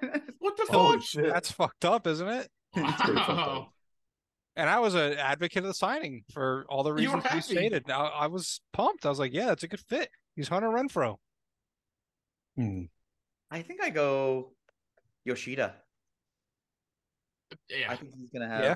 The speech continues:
Speaker 4: Offensive season, like, a balanced season, right? And not, he's not gonna have the most home runs, probably not gonna have the most R B Is or anything, but just, like, I feel like O P S could have the, the best on the team
Speaker 3: The only
Speaker 4: outside of
Speaker 3: thing I'm
Speaker 4: Devers.
Speaker 3: worried about with Yoshi is, uh,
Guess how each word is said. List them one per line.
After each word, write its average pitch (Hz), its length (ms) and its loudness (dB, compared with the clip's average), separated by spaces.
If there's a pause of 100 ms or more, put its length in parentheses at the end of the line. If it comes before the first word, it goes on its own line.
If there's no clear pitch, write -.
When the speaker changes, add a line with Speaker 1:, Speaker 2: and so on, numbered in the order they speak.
(500)
Speaker 4:
Offensive 117 400 -4
season, 113 260 -6
like, 135 180 2
a 139 40 0
balanced 131 400 0
season, 101 260 -10
right? 135 240 0
And 123 180 -10
not, 139 160 -6
he's 131 80 -12
not 147 80 -4
gonna 139 120 -4
have 131 100 -4
the 131 60 -8
most 127 160 -6
home 127 140 -8
runs, 113 280 -6
probably 117 280 -8
not 117 120 -8
gonna 117 120 -8
have 113 80 -6
the 120 60 -10
most 120 160 -8
R 113 120 0
B 110 100 -6
Is 101 200 -6
or 110 60 -8
anything, 117 340 -10
but 101 120 -12
just, - 200 -16
like, 98 280 -6 (400)
I 117 60 -16
feel 120 120 -4
like 113 160 -6
O 120 100 0
P 117 200 -4
S 101 180 -6
could 107 140 -12
have 98 180 -6
the, 101 220 -4 (540)
the 107 60 -16
best 107 260 -4
on 101 80 -8
the 101 60 -8
team 104 220 -8
Speaker 3:
The 104 60 0
only 147 100 2
Speaker 4:
outside 156 200 0
of - 60 -12
Speaker 3:
thing 185 160 0
I'm 170 100 4
Speaker 4:
Devers. 135 100 -2
Speaker 3:
worried 135 240 0
about 143 280 -2
with 127 180 -8
Yoshi 165 580 -6 (240)
is, 135 320 0
uh, 123 540 2